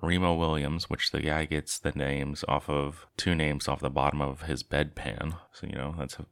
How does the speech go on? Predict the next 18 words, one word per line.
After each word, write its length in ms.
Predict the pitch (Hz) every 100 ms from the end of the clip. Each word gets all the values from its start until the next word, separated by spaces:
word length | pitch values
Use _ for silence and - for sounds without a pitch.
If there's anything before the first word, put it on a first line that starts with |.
| _ -
funny 260 | 73 71
joke. 300 | 76 - 82 -
And 180 | 85 80
so 140 | 85
now 180 | 85 85
he's 220 | 85 85
gonna 180 | 90 90
be 380 | 87 92 90 -
an 140 | 87
assassin, 760 | 82 - 98 104 - 107 110 104 -
uh, 360 | 78 71 69 58
and 160 | - 80
he 80 | 82
has 160 | 78
to 100 | -
be 80 | 76
trained 640 | - - 98 90 87 87 - - -
by, 720 | 80 78 69 67 69 69 76